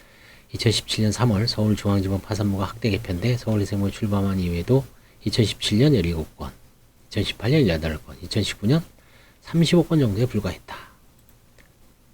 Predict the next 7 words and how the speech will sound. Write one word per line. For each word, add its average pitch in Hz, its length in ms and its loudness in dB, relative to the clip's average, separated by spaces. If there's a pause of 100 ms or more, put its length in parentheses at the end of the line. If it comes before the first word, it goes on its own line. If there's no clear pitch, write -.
(260)
서울회생법은 98 580 -2
특별면책 113 640 -2
활성화 120 320 0
준칙 98 280 -4
개정 92 280 -4
후 117 60 -4
탄력. 92 340 -8